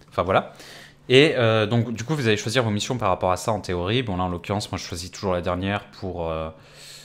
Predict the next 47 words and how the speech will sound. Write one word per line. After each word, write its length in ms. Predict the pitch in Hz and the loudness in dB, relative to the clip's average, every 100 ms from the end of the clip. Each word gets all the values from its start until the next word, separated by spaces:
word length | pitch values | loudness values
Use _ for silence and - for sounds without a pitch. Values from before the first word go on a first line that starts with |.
| - - | -20 -10
parce 140 | 98 | -6
qu'en 200 | - 98 | 0 0
fait, 240 | 95 123 - | 2 0 0
c'est 300 | - - 101 | -10 -8 -6
selon 380 | - 113 107 104 | -4 0 0 0
votre 280 | 95 - | -2 -2
niveau 440 | 95 101 101 117 - | -4 -2 -2 -6 -8
que 100 | - | -12
vous 40 | 85 | -12
pourrez, 420 | - 87 95 92 | -8 -2 0 0
euh, 140 | 82 78 - | -2 -6 -6
aller 240 | 92 95 | -4 -4
dans 100 | 92 | -6
certaines 360 | 87 92 98 90 | -8 -8 -6 -4
zones. 260 | 95 117 117 - - - _ | -2 -2 -4 -12 -20 -20 _
Donc, 160 | 90 82 | -10 -8
forcément, 540 | - - 95 95 101 | -10 -8 -4 -2 0
on 80 | 101 | -2
a 60 | 85 | -6
plus 180 | - - | -8 -10
de 60 | |
chances 260 | - 101 95 | -6 -6 -6
de 60 | |
tomber 200 | 87 87 | -6 -6
sur 160 | 90 92 | -6 -6
des 120 | 85 | -6
joueurs, 340 | 85 92 92 85 | -4 0 0 0
euh, 120 | 78 | -6
pareil, 320 | - 82 87 | -8 -6 -4
du 100 | 87 | -6
même 140 | 85 85 | -8 -8
niveau 220 | 82 90 | -6 -8
et 40 | |
tout 80 | 85 | -10
ça. 300 | - 95 95 | -6 -2 -2
Ça 100 | - | -4
peut 80 | 85 | -10
être 80 | - | -10
plus 80 | |
sympa, 320 | - 82 92 92 | -10 -8 -4 -4
donc, 260 | 82 - | -6 -12
euh, 80 | 80 | -10
voilà. 300 | 78 104 - - - - - - | -4 -4 -6 -16 -20 -20 -10 -4
Ensuite, 240 | 113 190 | -2 -2
vous 80 | 165 | -2
faites 180 | 123 98 | -4 -2
battle. 360 | 104 - 127 | -2 -2 -4